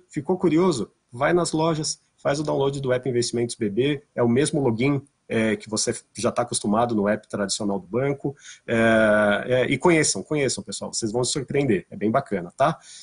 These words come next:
Então, assim, só fazer esse parênteses aqui, mas agradecer a todos, né? É, como o Ronaldo falou,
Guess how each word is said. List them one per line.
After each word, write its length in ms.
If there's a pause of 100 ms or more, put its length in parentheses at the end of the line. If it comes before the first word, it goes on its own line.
(140)
Então, 120
assim, 300 (260)
só 360
fazer 240
esse 160
parênteses 440
aqui, 360 (200)
mas 200
agradecer 480
a 40
todos, 460
né? 600
É, 40
como 200
o 20
Ronaldo 320
falou, 560